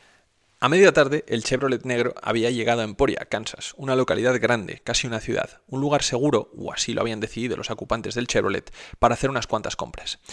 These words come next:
Aparcaron en una calle lateral, deambularon por los alrededores, hasta que dieron con un almacén de saldos convenientemente atestado de clientes. Lo primero que compraron fue un par de guantes de goma,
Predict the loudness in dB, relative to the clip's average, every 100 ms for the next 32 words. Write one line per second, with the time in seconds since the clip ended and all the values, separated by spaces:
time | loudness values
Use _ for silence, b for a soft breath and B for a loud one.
0 | B B 4 4 6 6 6 0 -2 0
1 | 2 2 2 -2 -6 -12 -20 -10 -8 -4
2 | 2 2 2 -2 -4 -6 -6 -4 -6 -6
3 | -10 -10 -12 -8 -6 -2 0 0 -2 -4
4 | -4 -4 -4 -4 -4 -4 0 0 0 -2
5 | -4 -6 -6 -8 -8 -6 -4 -4 -6 -2
6 | 0 -2 -6 -10 -12 -14 -16 -16 B B
7 | B B 0 2 2 2 2 -2 2 2
8 | 2 0 0 2 0 2 0 0 -4 -6
9 | -8 -8 -18